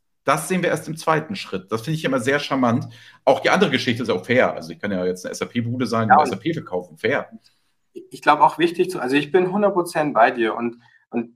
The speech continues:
Speaker 2: nur vielleicht da zwei Ergänzungen noch dazu. Wir, wir bei Q-ness, wir haben im Kern denken wir in fünf Referenzarchitekturen.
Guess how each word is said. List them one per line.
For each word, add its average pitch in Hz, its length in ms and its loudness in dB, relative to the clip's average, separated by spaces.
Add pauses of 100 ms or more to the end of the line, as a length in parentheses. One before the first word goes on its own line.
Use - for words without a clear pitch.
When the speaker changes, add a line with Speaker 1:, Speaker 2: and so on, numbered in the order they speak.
(240)
Speaker 2:
nur 151 140 -2
vielleicht 160 260 2
da 147 140 4
zwei 147 220 4
Ergänzungen 123 480 2
noch 120 60 -6
dazu. 123 420 -2
Wir, 127 240 -6
wir 165 140 6
bei 160 120 4
Q-ness, 160 500 -4
wir 131 120 6
haben 139 220 0 (360)
im 120 160 -4
Kern 143 480 0
denken 131 420 -2
wir 123 180 2
in 117 140 -6
fünf - 420 -6
Referenzarchitekturen. 98 1300 -6